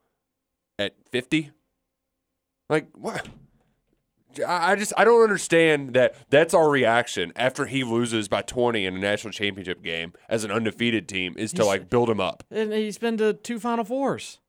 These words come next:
Speaker 2: Uh, y-, you know, you can, you can mention two national championship games, which is nice. That's good.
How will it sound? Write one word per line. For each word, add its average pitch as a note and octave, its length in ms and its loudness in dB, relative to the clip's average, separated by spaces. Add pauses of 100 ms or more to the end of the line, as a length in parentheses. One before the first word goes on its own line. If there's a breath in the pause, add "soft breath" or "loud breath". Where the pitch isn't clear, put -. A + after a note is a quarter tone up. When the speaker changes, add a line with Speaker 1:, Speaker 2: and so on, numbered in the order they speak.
(120)
Speaker 2:
Uh, - 60 -8
y-, G#3+ 60 -2
you G#3+ 240 -2
know, G#3+ 200 0
you F#3+ 160 -8
can, F3 240 -4
you E3+ 120 -6
can E3+ 120 -2
mention E3+ 320 -2
two E3 200 -4
national D3 320 -4
championship C#3 500 -6
games, B2+ 280 -4
which B2+ 160 -10
is B2 120 -12
nice. C3+ 400 -8
That's A#2+ 220 -10
good. D#3+ 340 2